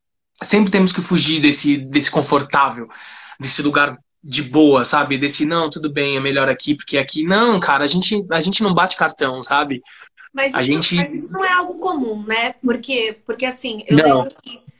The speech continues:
Speaker 2: eu lembro que no Se Essa Lua, eu, eu ti-, claro, eu tinha uma ideia do que eu queria, mas eu também procurava, tentava em alguns momentos ser aberta com vocês. E não é todo ator, e isso tô falando para além do Se Essa Lua, não pelo Se Essa Lua Fosse Minha, mas
Speaker 1: Sim.
Speaker 2: não é sempre que você tem um ator,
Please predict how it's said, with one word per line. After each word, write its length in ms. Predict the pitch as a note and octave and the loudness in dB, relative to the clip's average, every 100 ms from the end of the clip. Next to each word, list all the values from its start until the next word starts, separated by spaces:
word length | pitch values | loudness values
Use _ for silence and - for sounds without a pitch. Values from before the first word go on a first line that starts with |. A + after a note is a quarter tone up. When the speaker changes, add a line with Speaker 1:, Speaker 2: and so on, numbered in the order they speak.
| _ - | _ -4
Speaker 2:
eu 100 | A#3+ | 0
lembro 220 | C#4 D4+ | 0 -2
que 100 | D4 | -8
no 100 | C#4 | -6
Se 120 | C4+ | -4
Essa 220 | C4 B3+ | -4 -4
Lua, 220 | A#3 C4 | -4 2
eu, 120 | C4+ C4+ - | 2 2 -2
eu 140 | A#3 | -8
ti-, 220 | - - _ - | -8 -16 _ -4
claro, 260 | C4+ A#3+ | -2 -2
eu 40 | A3+ | -4
tinha 200 | - D4 | -8 -8
uma 100 | C#4 | -8
ideia 360 | G3+ A#3+ D4 | -4 0 0
do 80 | C#4+ | -4
que 120 | - | -6
eu 80 | C4+ | -6
queria, 500 | C4 A#3 A#3 C4+ D#4 | -6 -8 -4 -2 -2
mas 240 | C#4+ C#4+ D4 | -4 -4 -6
eu 80 | |
também 440 | D4 C#4+ C#4 D4 D4+ _ | -6 -4 -4 -6 -10 _
procurava, 720 | D#4 D#4+ D4+ B3+ B3+ C#4 C#4+ | -10 -8 -2 2 2 0 -4
tentava 480 | C#4 C4+ B3 B3+ C4+ | -12 -10 -2 -2 -2
em 60 | C4+ | -8
alguns 240 | B3+ C4+ | -10 -10
momentos 300 | C4 B3 C4 | -8 -8 -10
ser 100 | - | -6
aberta 480 | B3 A3 A3+ A#3 B3 | -6 -2 -2 -2 -8
com 160 | A#3 G#3+ | -16 -12
vocês. 580 | A3 - A#3 D4+ - - _ _ _ _ - | -10 -6 -6 -6 -8 -14 _ _ _ _ -4
E 140 | F#4+ | -2
não 140 | G4+ G#4+ | 0 0
é 120 | C#5 | -2
todo 300 | - F#4+ D4 | 0 -2 0
ator, 340 | C#4 - C#4+ B3 | -4 -2 -2 -2
e 100 | C4 | -4
isso 120 | - | -8
tô 100 | C4+ | -6
falando 360 | C4 B3+ C4 | -4 -4 -4
para 240 | C4+ A#3+ A#3 | -4 -2 0
além 180 | A3 A#3 | -2 -4
do 60 | |
Se 100 | - | -8
Essa 200 | A#3+ A#3+ | -10 -10
Lua, 240 | A3 G3+ G3+ | -6 -6 -6
não 140 | G#3 | -8
pelo 160 | A#3 A3+ | -8 -6
Se 100 | A3 | -6
Essa 180 | A3 A3+ | -6 -4
Lua 160 | A3 | -4
Fosse 260 | A3+ - A#3+ | -2 -6 -8
Minha, 220 | A3 G#3+ | -12 -10
mas 200 | A3 A3+ | -8 -8
Speaker 1:
Sim. 300 | - D3 C#3+ - _ _ | 4 4 4 -4 _ _
Speaker 2:
não 120 | F4+ | -2
é 100 | A#4+ | -2
sempre 400 | - F#4 F#4+ F#4+ | -4 -8 -8 -10
que 80 | D4+ | -8
você 220 | C4 C#4 | -6 -6
tem 220 | C#4+ C#4+ C#4 | -6 -8 -2
um 80 | |
ator, 540 | C4 B3 B3+ B3+ D4+ | -4 -2 0 2 2